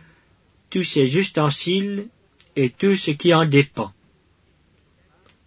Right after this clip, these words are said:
Les colonnes du parvis tout autour, leurs bases, leurs pieux et leurs cordages. Moïse, Aaron et ses fils campaient devant le tabernacle à l'orient, devant la tente d'assignation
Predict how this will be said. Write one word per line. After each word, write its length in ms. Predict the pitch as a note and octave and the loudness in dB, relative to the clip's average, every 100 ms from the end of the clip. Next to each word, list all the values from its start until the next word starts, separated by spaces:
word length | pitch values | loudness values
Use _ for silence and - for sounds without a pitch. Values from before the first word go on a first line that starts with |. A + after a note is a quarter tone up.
| _ _ _ _ _ | _ _ _ _ _
Les 180 | B2 A#2+ | -6 -6
colonnes 520 | - E3+ F#3 F#3 D3 | -2 2 4 4 2
du 160 | B2 C3 | 0 -4
parvis 540 | - D#3 D3+ D#3 G3+ - | 0 0 2 -2 -4 -4
tout 220 | F#3+ D#3+ | -4 0
autour, 600 | C#3+ - F3 F#3+ F3 - _ _ _ - | -2 0 0 0 0 -4 _ _ _ -8
leurs 220 | B2 A#2+ | -6 -6
bases, 560 | A#2+ D3+ F#3+ G3+ F#3+ C#4+ C3 | 2 4 4 0 -4 -14 -8
leurs 240 | C3 - | -8 -8
pieux 360 | - - G3 F3 | -6 4 4 4
et 60 | |
leurs 240 | D#3+ F3 - | 2 0 2
cordages. 760 | F3 D3+ C3 A2 - C3+ - _ _ _ _ _ _ _ _ - | 2 2 -2 -6 -10 -20 -20 _ _ _ _ _ _ _ _ -10
Moïse, 680 | B2+ C3 C3+ D3+ D#3+ E3 _ _ _ - | -4 -2 0 -2 -4 -12 _ _ _ -8
Aaron 520 | C3 C#3+ D3+ D3 C#3 | -2 2 2 2 0
et 80 | B2 | 0
ses 220 | - B2+ | -2 -6
fils 440 | - D#3+ F#3 - - | -6 -10 -10 -12 -6
campaient 400 | D3 D3+ D3 D#3+ | 0 0 2 2
devant 240 | C3+ B2+ C3+ | 4 2 2
le 140 | A#2+ | 0
tabernacle 1000 | - C#3 C3+ B2 C#3 D3+ E3+ - E3 - _ _ _ - | 0 0 0 0 0 0 -2 -6 -10 -10 _ _ _ -6
à 140 | B2+ | -2
l'orient, 600 | A#2+ C#3 C3 B2+ C#3+ F#3 - _ _ _ _ _ - | 2 2 0 0 -2 -2 -8 _ _ _ _ _ -16
devant 580 | C3+ A2+ D3+ D3+ D#3+ C3+ | -16 2 4 4 2 2
la 160 | B2 | 0
tente 380 | - - D3+ C#3+ | -2 0 0 0
d'assignation 1120 | B2 C3 C#3 D3 C3 B2 A#2 - - C3+ C#3+ | -2 -2 -2 -4 -2 -2 -4 -8 -6 -6 -6